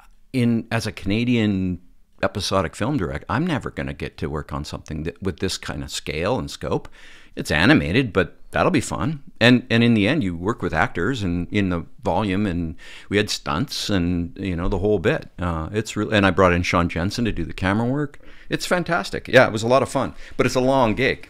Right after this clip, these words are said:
Like, I was there for, I, I put in about three and a half, four years. Um,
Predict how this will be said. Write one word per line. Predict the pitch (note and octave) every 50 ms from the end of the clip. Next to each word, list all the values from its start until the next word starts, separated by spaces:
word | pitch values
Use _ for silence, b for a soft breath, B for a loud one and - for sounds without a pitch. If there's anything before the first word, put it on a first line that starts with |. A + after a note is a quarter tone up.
| - D#2+
Like, | E2+ E2 F2 - - - - - - - - - - - - - - - C3 C3 -
I | G#2 A#2 A#2
was | A#2 A2 G2
there | A2 G#2+ G#2 G#2
for, | - - - G2+ - - -
I, | A#2 A2+ A#2 - - A#2+ C#3+
I | D3+
put | D3 - F#3+ F#3
in | F#3 E3+ D#3+
about | D3 C3 G#2+ - -
three | - B2+ A#2+
and | A2
a | G2+
half, | G#2 G2+ G2+ G2 -
four | - G2+ F#2
years. | F2 F2+ F#2+ A2+ D#3 E3 - - -
Um, | F#2+ F2 E2 E2 E2 E2+ E2+